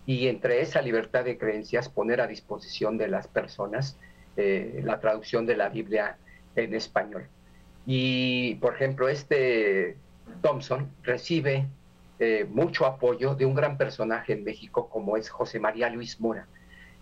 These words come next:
Es bien interesante leer, por ejemplo, las propuestas, y no solo leer, sino las acciones que llevó a cabo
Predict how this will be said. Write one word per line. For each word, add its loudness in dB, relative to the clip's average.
Es 2
bien 4
interesante 0
leer, 2
por -2
ejemplo, 0
las 2
propuestas, -2
y -6
no 0
solo 0
leer, 0
sino -6
las -2
acciones 0
que -6
llevó 2
a 0
cabo -2